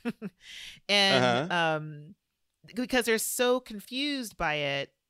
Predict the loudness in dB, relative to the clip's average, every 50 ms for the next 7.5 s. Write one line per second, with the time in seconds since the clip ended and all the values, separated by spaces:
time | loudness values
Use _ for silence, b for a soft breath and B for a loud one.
0 | _ _ _ _ -4 -2 2 4 6 6 6 4 2 0 -6 -10 -10 -12 -12 -14
1 | -14 -14 -14 -14 -14 -16 -14 _ -4 -2 -2 -2 -2 -2 -2 -4 -2 -2 0 2
2 | 2 2 0 0 0 0 2 0 0 0 -2 -6 -8 -8 -8 -8 -8 -10 -10 -10
3 | -10 -12 -14 -14 -14 -16 -16 -14 -14 -14 -14 -8 -6 -6 -6 -4 -6 -8 -8 -6
4 | -4 -4 -4 -4 -6 -8 _ -12 -12 -8 -8 -8 -8 -8 -10 -12 -12 -12 -12 -10
5 | -10 -10 -10 -10 -8 -8 -8 -6 -8 -8 -10 -10 -10 -10 -10 -12 -14 -12 -10 -10
6 | -10 -10 -10 -12 -12 -12 -14 -16 -14 -12 -10 -8 -8 -6 -8 -8 -10 -6 -2 0
7 | 0 0 0 -2 -2 -2 -2 -2 -6